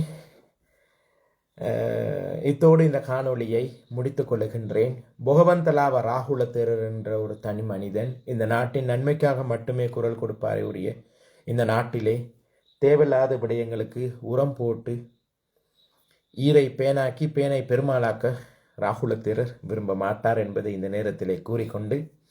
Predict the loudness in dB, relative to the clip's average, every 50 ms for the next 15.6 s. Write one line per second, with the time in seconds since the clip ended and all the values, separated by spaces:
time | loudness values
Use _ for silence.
0 | -20 -20 -18 -18 -18 -20 -20 -20 -20 -20 _ _ 4 6 8 8 8 8 6 4
1 | 6 6 8 8 8 8 8 8 6 6 6 6 6 6 6 6 6 6 6 6
2 | 6 4 2 2 2 2 2 2 0 0 0 -2 -2 0 2 2 2 2 2 0
3 | 0 0 -2 -2 -2 2 4 4 6 6 4 4 2 0 0 2 2 4 4 4
4 | 4 2 -2 -4 -2 -2 -2 -2 -2 -4 -2 2 4 6 6 6 4 4 6 4
5 | 6 6 4 2 2 0 0 0 -2 -2 -2 0 2 2 2 2 0 0 0 0
6 | 0 0 0 -2 -4 -4 -4 -4 -6 -10 -20 -20 -20 -20 -20 -20 -20 -16 _ 2
7 | 6 8 8 10 10 10 8 8 6 6 6 6 4 2 0 0 2 2 2 0
8 | 0 2 4 4 4 4 4 4 6 6 6 6 4 0 -2 -4 -4 -2 0 0
9 | 0 0 0 4 4 6 6 6 4 2 0 0 0 -4 -4 -4 -4 -4 -4 -2
10 | 2 4 4 4 4 6 6 6 6 6 2 -2 -4 -2 -2 0 -2 -2 -2 -2
11 | -2 2 2 2 2 2 2 0 2 2 4 6 6 6 6 4 4 2 2 2
12 | 2 2 2 2 2 2 2 2 0 -4 -4 0 2 2 2 4 2 2 2 0
13 | 0 -2 0 2 2 2 2 0 -2 -4 -4 -4 -4 -4 -4 -4 -2 -2 -2 -2
14 | -2 -4 -4 -6 -6 -6 -4 -4 -4 -4 -6 -8 -8 -6 -6 -6 -4 -4 -4 -6
15 | -6 -6 -8 -10 -12 -14 -14 -12 -12 -14 -14 -16